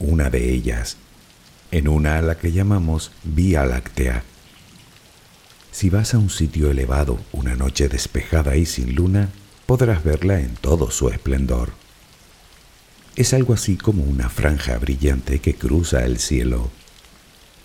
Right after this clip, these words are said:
Si la has visto, coincidirás conmigo en que es una imagen bellísima.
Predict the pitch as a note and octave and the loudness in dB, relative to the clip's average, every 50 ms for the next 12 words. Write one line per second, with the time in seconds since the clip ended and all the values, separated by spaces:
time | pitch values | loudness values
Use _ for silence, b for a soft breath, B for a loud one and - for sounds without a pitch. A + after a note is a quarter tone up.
0 | - - - - C#2 C2 C2 C2+ B1+ A#1 - C#2+ B1+ - - - C#2+ C2 B1+ C2+ | -14 -8 -4 -2 0 0 2 2 0 0 0 -2 -2 -2 -2 0 0 0 0 -2
1 | - - - - - - - A2 B2 B2+ - B2+ A2+ G#2 G#2 E2+ D#2+ D2 - - | -6 -10 -20 -20 -10 -2 0 2 2 2 2 0 2 2 2 2 2 0 0 0
2 | G2+ E2 C#2+ B1+ C2 C2 D#2 C#2+ C2+ A#1 - A#1+ A1+ A#1 A#1+ - - B1+ A#1+ A1 | -2 -2 0 -2 -2 0 0 0 0 -2 -4 -4 -4 -2 -2 -2 -2 -2 -2 -2
3 | G#1+ A#1 A1+ A#1 A1 - - C#2 B1 B1 B1+ A#1+ A#1+ B1+ B1 A1+ A1+ B1+ C#2 D2 | -4 -4 -4 -4 -4 -2 -2 -2 -2 -2 -4 -4 -4 -4 -4 -2 -2 0 0 0
4 | - C2+ B1+ B1 A#1+ A1+ A1+ | 0 0 -2 -2 -2 -4 -6